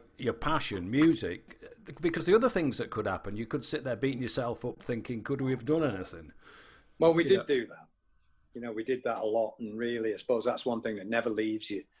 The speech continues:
Speaker 2: Uh, I was reading an article this morning about it when, you know, you're always, it's always that thought,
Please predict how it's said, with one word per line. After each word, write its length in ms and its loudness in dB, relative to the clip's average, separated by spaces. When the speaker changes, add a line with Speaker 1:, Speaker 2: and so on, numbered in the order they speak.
Speaker 2:
Uh, 240 -4
I 20 -8
was 180 -4
reading 340 0
an 100 -2
article 480 -2
this 220 0
morning 560 2
about 360 -4
it 220 -4
when, 480 -4
you 100 0
know, 140 2
you're 240 6
always, 320 6
it's 140 0
always 220 6
that 180 4
thought, 360 6